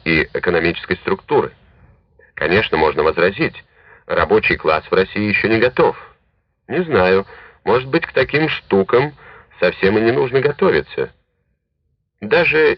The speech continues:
и лучше не готовыми-то, а? Русские талантливы, русские чудовищно неожиданный народ». Кукушка на стенных часах выскочила из дверцы, бодренько прокуковала одиннадцать.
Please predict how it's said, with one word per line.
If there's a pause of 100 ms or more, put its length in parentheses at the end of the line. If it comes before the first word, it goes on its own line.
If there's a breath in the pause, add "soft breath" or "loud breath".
и
лучше (220)
не
готовыми-то, (240)
а? (840)
Русские
талантливы, (460 soft breath)
русские
чудовищно
неожиданный
народ». (1200)
Кукушка
на
стенных
часах (300 loud breath)
выскочила (160)
из
дверцы, (120)
бодренько
прокуковала
одиннадцать.